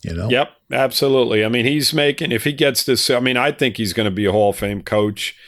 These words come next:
Speaker 1: Should be.
Speaker 2: anyway, and, uh, he gets this win. It's, you know, he, he's definitely in at that point. I think he's already a Hall of Fame coach, like I said, but, uh,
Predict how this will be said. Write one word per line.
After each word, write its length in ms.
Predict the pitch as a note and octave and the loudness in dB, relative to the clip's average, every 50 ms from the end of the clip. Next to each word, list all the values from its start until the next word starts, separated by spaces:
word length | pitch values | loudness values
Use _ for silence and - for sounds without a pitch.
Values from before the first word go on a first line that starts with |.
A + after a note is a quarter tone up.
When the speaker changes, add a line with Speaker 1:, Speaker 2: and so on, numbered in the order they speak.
| - - - - - | -20 -20 -20 -12 -4
Speaker 1:
Should 200 | - - B2+ A#2 | 0 2 2 4
be. 60 | A2 | 4
Speaker 2:
anyway, 720 | A2+ A#2 B2 B2 B2 B2+ B2+ B2+ B2+ B2+ B2+ B2+ B2+ B2+ G#2 | 2 2 2 2 2 4 4 4 6 6 4 4 4 2 0
and, 440 | A#2 G#2+ G#2 G#2+ G#2 G#2 F#2 - A2 | -2 -2 -2 -2 -2 -4 -4 0 0
uh, 220 | G#2+ G#2 G2+ G2+ | 2 2 2 0
he 160 | G2+ G2+ A#2+ | 0 -2 -2
gets 300 | B2 A#2+ A#2+ A#2 A2 - | 2 2 2 2 2 0
this 240 | - A2+ G#2 - - G2+ | 0 0 0 0 -2 -2
win. 240 | G2+ G#2 G2+ F#2+ F#2 | 0 0 0 0 0
It's, 540 | F#2 E2 - - - - - - - - _ _ - - | -2 -4 -4 -4 -6 -4 -4 -4 -6 -8 _ _ -14 -10
you 120 | A2+ F#2+ | -8 -6
know, 180 | F2+ E2+ E2+ E2 | -6 -4 -6 -4
he, 200 | E2+ G#2+ A2+ A2 | -4 -4 -4 -4
he's 400 | - F#2 A#2 A2 G#2 F#2+ G2 - | -2 -2 0 0 0 -2 -4 -2
definitely 600 | - G#2 G2 F2+ - - E2+ D#2+ D#2 D#2 D#2 D#2 | 0 0 -2 -2 -2 -6 -8 -8 -8 -8 -8 -10
in 220 | D#2 D#2 E2 - - | -10 -14 -16 -14 -10
at 220 | - F2+ E2 - | -10 -10 -8 -4
that 180 | F#2 F2 E2+ - | -4 -4 -4 -2
point. 180 | - F#2+ G#2+ | -2 -2 0
I 80 | C#3 D#3+ | 0 -2
think 220 | - - C3 G#2 | 0 -2 -2 -2
he's 220 | F#2+ G#2+ F#2 F#2 G2 | -2 -2 -2 -2 0
already 420 | F2+ F2+ G2 G#2+ A2+ A#2+ A#2+ B2 | 0 2 2 2 4 4 4 4
a 80 | B2 A#2 | 4 2
Hall 260 | A2+ G#2+ A2+ A#2 A#2+ | 2 2 2 2 2
of 60 | A2 | 0
Fame 200 | - B2 A#2 A2+ | 0 -2 -4 -4
coach, 500 | A2+ - - A2+ A2 A2+ A2+ A2 - - | -6 -4 -4 -2 -2 -2 -4 -8 -10 -10
like 240 | - G2 F#2 - - | -8 -8 -8 -10 -10
I 60 | G2 | -12
said, 420 | F#2 - - - G#2 G#2 G#2 G2 F#2+ | -8 -6 -4 -2 -2 -2 -2 -2 -4
but, 340 | F#2+ F#2+ F#2+ F#2 _ - - | -6 -8 -8 -8 _ -8 -8
uh, 220 | G2 G2 F#2+ F#2 | -6 -6 -6 -8